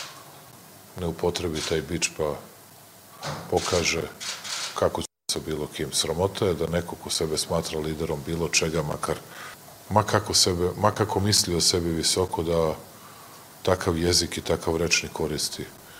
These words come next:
A što se tiče sankcija, o sankcijama odlučujemo mi sami kao suverena zemlja i u tome se razlikujemo od Prištine.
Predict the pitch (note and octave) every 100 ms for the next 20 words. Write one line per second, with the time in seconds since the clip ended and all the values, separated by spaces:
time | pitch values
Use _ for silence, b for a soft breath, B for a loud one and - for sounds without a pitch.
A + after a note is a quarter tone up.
0 | B B B B B - - - - -
1 | - F2 G2+ F#2 F2 - F2+ F2 - G2
2 | F2 D#2+ - F2 E2 - F2 E2 E2 D#2
3 | - - E2+ E2 D#2+ - D#2+ D#2 D2+ -
4 | E2 D#2 C#2 C#2+ - - - - D#2 D#2
5 | - D#2 D2+ D2 C#2 D2 C#2 C#2 C#2+ -
6 | D#2+ D2+ - D2+ D2 C#2 C#2+ - D2+ C#2+
7 | D2 - E2+ - -